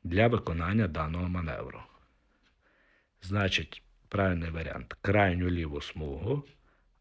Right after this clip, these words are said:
або будь-яку смугу, з якої дозволений поворот ліворуч дорожніми знаками або дорожньою розміткою. Тобто орієнтуємося на дорожню розмітку або дорожній знак, напрям руху по смугах.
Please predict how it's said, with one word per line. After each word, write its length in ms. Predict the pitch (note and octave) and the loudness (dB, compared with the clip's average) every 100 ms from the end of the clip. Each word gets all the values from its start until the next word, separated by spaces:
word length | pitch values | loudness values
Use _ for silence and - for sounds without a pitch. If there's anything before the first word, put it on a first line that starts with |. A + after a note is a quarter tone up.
| - | 0
або 380 | G2 A2+ C3+ C3+ | 4 6 6 4
будь-яку 720 | G2 G2 G#2 F#2+ E2+ - E2 | 4 4 4 4 0 -4 -8
смугу, 580 | - E2+ D#2+ E2+ B2+ C#3+ | -6 -6 -4 0 0 -2
з 160 | F2+ E2+ | -4 0
якої 420 | F#2 - G2 F2+ | 0 4 2 4
дозволений 760 | E2 F2 E2+ E2+ E2+ E2+ E2 D#2+ | 0 -2 0 -2 -2 -2 -4 -6
поворот 480 | E2 E2 E2 E2 E2 | -6 -4 -4 -4 -6
ліворуч 640 | D#2 D2+ D#2 G2 A#2+ - - - - _ - | -6 -4 -4 -2 -4 -4 -10 -20 -20 _ -4
дорожніми 640 | F2+ F#2 F2+ D#2 E2 D2+ | 2 4 4 2 -2 -4
знаками 680 | D#2 F2+ A#2 A#2 B2+ B2+ B2 | -4 0 0 0 0 0 -2
або 220 | F2 D#2 | -4 -4
дорожньою 600 | D2+ D#2 E2 F2 F2 F2+ | -4 -4 -2 -2 -2 -2
розміткою. 680 | E2+ E2 D2 - - - C#2+ - - _ _ _ _ _ - _ _ _ _ _ _ _ _ _ _ _ _ - - | -4 -6 -8 -8 -10 -12 -14 -18 -20 _ _ _ _ _ -20 _ _ _ _ _ _ _ _ _ _ _ _ -18 -4
Тобто 360 | F#2+ F#2 - | -2 -2 -4
орієнтуємося 680 | F2+ E2 D#2+ G#2+ C3+ B2+ B2 | -4 -4 0 2 2 2 0
на 100 | G2+ | 0
дорожню 460 | E2+ F#2 F2+ E2+ E2 | 0 2 2 0 -4
розмітку 540 | D#2 - A2+ C3 - | -6 0 0 0 0
або 180 | F#2 F2+ | 0 0
дорожній 460 | E2+ F2+ E2+ E2+ D#2+ | -2 -2 -2 -4 -6
знак, 460 | D#2+ F#2+ A2 - - | -2 0 0 0 -8
напрям 580 | G2 F2+ F#2 - D#2 D#2+ | -4 -2 -2 -2 -6 -4
руху 340 | F#2 A#2 A2+ | -2 -2 -2
по 160 | A2 A2 | -6 -6
смугах. 560 | - E2 D2+ C#2 - | -6 -6 -6 -8 -14